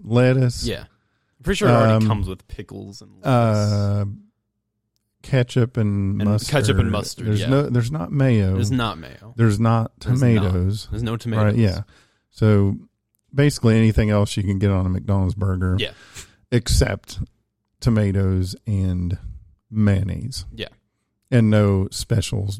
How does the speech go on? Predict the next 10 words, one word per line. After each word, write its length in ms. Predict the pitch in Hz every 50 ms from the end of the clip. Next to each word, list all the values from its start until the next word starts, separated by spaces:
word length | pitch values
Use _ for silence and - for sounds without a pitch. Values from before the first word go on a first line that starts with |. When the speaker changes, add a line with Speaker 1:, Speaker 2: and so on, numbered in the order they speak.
| - _ _
Speaker 1:
Mc-, 300 | 120 123 107 104 95 - - -
uh, 180 | 120 113 107 104
Big 280 | 107 107 113 104 101 107
Mac 260 | 110 104 101 101 -
sauce. 500 | - 120 107 76 73 92 - - - - -
Speaker 2:
Yeah, 200 | 127 131 107 104
Speaker 1:
Uh, 80 | - 101
Speaker 2:
no. 240 | 101 101 110 110 - _ _ _ _ _ _ _ _ _ _ _ _
Speaker 1:
yeah, 220 | - 127 117 - -
so 400 | - - 147 135 123 113 107